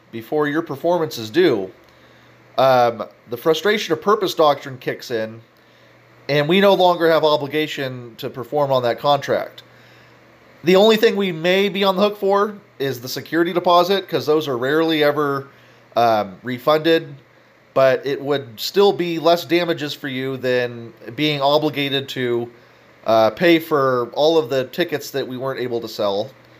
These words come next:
And it would also save you the embarrassment of having to perform in the cellar space.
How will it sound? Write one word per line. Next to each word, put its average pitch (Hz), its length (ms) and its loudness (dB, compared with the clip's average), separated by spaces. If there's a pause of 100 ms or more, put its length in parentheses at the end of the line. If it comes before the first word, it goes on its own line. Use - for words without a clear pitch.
(540)
And 202 160 4
it 208 40 6
would 190 80 4
also 180 300 2
save 165 260 0
you 156 180 0
the 147 140 -4
embarrassment 143 520 -4
of 127 100 0
having 131 400 0
to 117 580 -4
perform 135 480 -2
in 117 80 -6
the 113 80 -6
cellar 135 380 2
space. - 460 -10